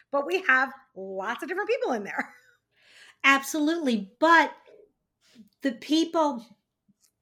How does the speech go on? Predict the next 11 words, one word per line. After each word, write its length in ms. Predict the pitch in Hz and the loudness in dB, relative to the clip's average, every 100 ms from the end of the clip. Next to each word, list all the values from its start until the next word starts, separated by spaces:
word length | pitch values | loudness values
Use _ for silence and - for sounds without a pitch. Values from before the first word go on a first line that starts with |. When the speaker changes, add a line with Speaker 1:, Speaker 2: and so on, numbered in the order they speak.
| _ _ - | _ _ -8
Speaker 2:
that 240 | 208 247 | -4 -2
you 240 | 226 226 214 | -2 0 2
are 180 | 208 | 4
attracting 680 | 208 208 - 277 277 - 240 | 2 2 0 2 2 2 -2
and 120 | 220 208 | -2 -4
serving, 520 | - 320 330 226 226 | -2 0 2 0 0
it 120 | 254 | 0
is 160 | 247 220 | 0 2
a 120 | 226 | 0
very 460 | 202 202 240 247 262 | 0 -2 -2 0 -2
well-defined 1400 | 214 190 226 226 220 202 208 - - 208 202 196 180 190 | -4 -2 0 0 -2 -4 -8 -8 -2 2 2 2 -2 -8